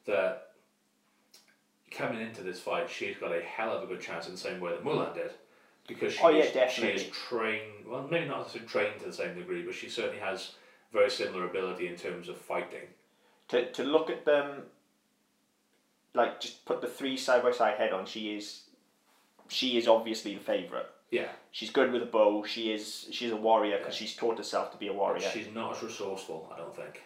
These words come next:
Speaker 2: She's not as resourceful as Tiana. She, Tiana's definitely got the fire in her belly as well.
Speaker 1: Yeah.
Speaker 2: However,
Speaker 1: But I wouldn't say she's as resourceful as Rapunzel either.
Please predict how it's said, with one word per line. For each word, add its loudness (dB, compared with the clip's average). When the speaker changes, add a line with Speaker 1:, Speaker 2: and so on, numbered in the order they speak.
Speaker 2:
She's -10
not 8
as 2
resourceful 0
as -2
Tiana. -2
She, -8
Tiana's 2
definitely 2
got -4
the -8
fire 4
in -2
her -4
belly -2
as -8
well. 0
Speaker 1:
Yeah. -2
Speaker 2:
However, 10
Speaker 1:
But 2
I 4
wouldn't 6
say 2
she's -8
as -4
resourceful -4
as -10
Rapunzel -6
either. -4